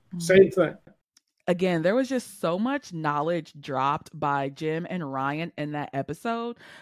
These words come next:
Speaker 1: Another nugget I took away from that episode goes back to my original statement of, "You can't protect what you don't know." And Jim and Ryan stressed that you should not fly blind. And that's something that I take away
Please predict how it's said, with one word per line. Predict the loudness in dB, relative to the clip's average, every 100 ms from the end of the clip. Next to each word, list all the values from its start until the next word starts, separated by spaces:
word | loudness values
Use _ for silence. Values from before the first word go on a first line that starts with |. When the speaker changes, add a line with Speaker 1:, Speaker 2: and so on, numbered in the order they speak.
| -2
Speaker 1:
Another | 2 4 4 2
nugget | 0 0 0 0
I | 2 2
took | 0 -4
away | 0 0 0
from | -4 -4
that | -4 -2
episode | -4 -6 -6 -4 -6 -2
goes | 0 0 0
back | -2 -2
to | -4
my | -4 -4
original | -4 -4 -4 -4 -8
statement | -8 -4 -4 -4 -6
of, | -2 -2 -2
"You | -4 -6
can't | -4 -4 -4
protect | -6 -4 -2 -2 -4
what | -6
you | -6
don't | -4 -2 -2
know." | -4 -6 -8 -12 _ -18 -6
And | -4 -2
Jim | -2 -2
and | -4 -6
Ryan | -2 -2 -2 -6
stressed | -10 -14 -2 0 0 -2 -4
that | 0 0 0 -4 _ _ _ -4
you | -2
should | -2 -2 -2
not | 0 2 2 -2
fly | -2 2 2
blind. | 0 -2 -2 -2 -6 -6 -2
And | -2
that's | -2 -6
something | -6 -6 -4 -4
that | -2 -2 0
I | -2 -2 -2
take | -6 -8 -6
away | -6 -4 -2 -2 -4